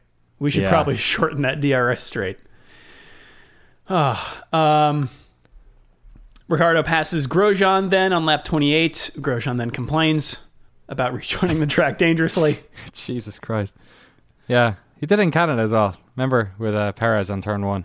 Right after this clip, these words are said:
Speaker 1: That's,
Speaker 2: I
Speaker 1: yep.
Speaker 2: mean, Per-, Per-, and Perez complains every time something happens as well. So, of course, this race had both of them
Speaker 1: I wonder how
Speaker 2: complaining.
Speaker 1: many drivers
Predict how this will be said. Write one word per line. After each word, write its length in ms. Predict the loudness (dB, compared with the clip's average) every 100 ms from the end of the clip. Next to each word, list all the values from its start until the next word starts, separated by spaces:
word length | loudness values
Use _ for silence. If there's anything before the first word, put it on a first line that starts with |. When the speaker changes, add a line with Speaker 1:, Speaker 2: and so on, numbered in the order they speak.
| -4
Speaker 1:
That's, 240 | -4 -2 0
Speaker 2:
I 40 |
Speaker 1:
yep. 80 | 2
Speaker 2:
mean, 100 | 2
Per-, 180 | 0 0
Per-, 280 | -2 -2 0
and 180 | 0 2
Perez 300 | 2 2 0
complains 360 | 0 0 2
every 140 | 0 -2
time 160 | -2 -4
something 240 | -4 -6
happens 260 | -6 -8 -8
as 120 | -6
well. 180 | -8 -8
So, 260 | -10 -12 -14 -16
of 160 | -12 -4
course, 300 | 0 0 -4
this 160 | -8
race 200 | -8 -8
had 100 | -8
both 220 | -8 -8 -10
of 80 |
them 100 | -14 -18 _ -2
Speaker 1:
I 60 |
wonder 220 | 2 2 4
how 160 | 4 4
Speaker 2:
complaining. 80 |
Speaker 1:
many 420 | 2 0 0 -4 -10 _ _ -4
drivers 560 | 0 2 0 -2 -2